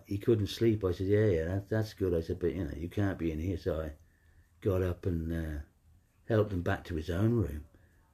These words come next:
Um, the following morning, we then went off to, uh, miles away. Oh, Jesus, man. I had to get up about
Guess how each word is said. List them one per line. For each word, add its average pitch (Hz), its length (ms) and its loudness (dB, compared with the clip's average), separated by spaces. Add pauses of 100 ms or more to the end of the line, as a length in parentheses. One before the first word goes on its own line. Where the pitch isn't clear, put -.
Um, 80 420 -6
the 101 100 -6
following 110 500 6
morning, 104 460 4 (1600)
we 95 100 0
then 104 240 6
went 90 160 2
off 87 300 -2
to, 85 540 4
uh, 82 240 -2 (680)
miles 101 640 4
away. - 220 -8 (260)
Oh, 95 220 -2
Jesus, 110 640 -2
man. - 120 -14 (120)
I 87 40 -8
had 92 100 -6
to 95 60 -6
get 95 160 0
up 104 160 0
about 82 280 -6